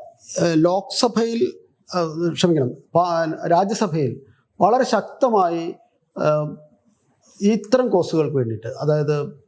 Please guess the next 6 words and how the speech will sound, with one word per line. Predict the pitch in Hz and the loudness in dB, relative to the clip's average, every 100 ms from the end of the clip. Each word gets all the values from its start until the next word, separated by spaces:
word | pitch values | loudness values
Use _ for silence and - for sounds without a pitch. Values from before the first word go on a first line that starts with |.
| _ 160 | _ -4
ഏഹ്, | 143 156 | 0 2
കാശ്മീരാവട്ടെ, | 151 - 160 143 127 127 131 - _ _ - | 0 2 2 2 0 -4 -6 -10 _ _ -2
സി | 170 170 | 2 4
എ | 165 156 | 2 2
ആവട്ടെ, | 131 127 - 127 - _ _ _ | 2 0 -4 -6 -6 _ _ _
ആ, | - | 0